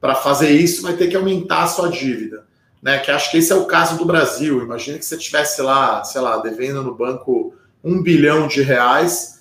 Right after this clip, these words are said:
você não vai ter esse dinheiro pra pagar aí na sua vida, vamos dizer assim. Então, você joga pra geração futura, né? Joga aí pro seu neto pagar a conta. Então, quem deve um bilhão, pode dever um bilhão e cem, né?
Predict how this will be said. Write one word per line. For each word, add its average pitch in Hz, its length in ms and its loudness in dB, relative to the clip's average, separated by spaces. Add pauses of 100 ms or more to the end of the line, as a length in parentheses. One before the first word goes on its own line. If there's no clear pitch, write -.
você - 180 -10
não - 80 -16
vai 147 180 -2
ter 170 100 4
esse - 260 0
dinheiro 127 300 -6
pra 131 160 -2
pagar 120 460 -4
aí 117 120 -6
na 123 120 -12
sua 113 240 -8
vida, 127 340 -8
vamos 113 200 -14
dizer 113 160 -14
assim. 123 360 -14 (480)
Então, - 180 -2
você 185 160 2
joga 170 300 4
pra 180 140 2
geração 175 400 0
futura, 123 560 -2
né? 123 100 -8
Joga 123 280 -6
aí 131 100 0
pro 131 180 -10
seu 131 320 -6
neto 123 580 -6 (300)
pagar 123 280 0
a 127 120 0
conta. 151 340 -2
Então, 139 200 -4
quem 151 220 -4
deve 139 260 4
um 143 100 -2
bilhão, 143 600 4
pode 131 260 -6
dever 156 220 -4
um 151 40 -6
bilhão 143 320 -2
e 135 40 -4
cem, 127 580 -6 (520)
né? 131 300 -4